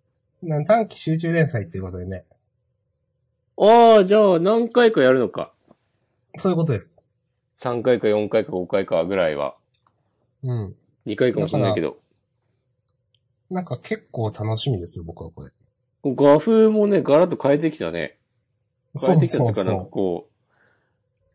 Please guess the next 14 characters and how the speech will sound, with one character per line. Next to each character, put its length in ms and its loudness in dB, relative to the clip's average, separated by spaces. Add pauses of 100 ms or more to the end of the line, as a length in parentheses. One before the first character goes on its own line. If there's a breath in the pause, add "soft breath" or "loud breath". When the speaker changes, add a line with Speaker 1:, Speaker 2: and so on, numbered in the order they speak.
(320)
Speaker 2:
線 400 0
少 240 -4
な 160 2
め 120 0
な 200 0
感 260 -4
じ 100 -6
で。 280 -2 (1400)
Speaker 1:
な 120 -4
ん 60 -4
か 120 -12
こ 180 -10
れ 340 -6 (280)
の 340 -6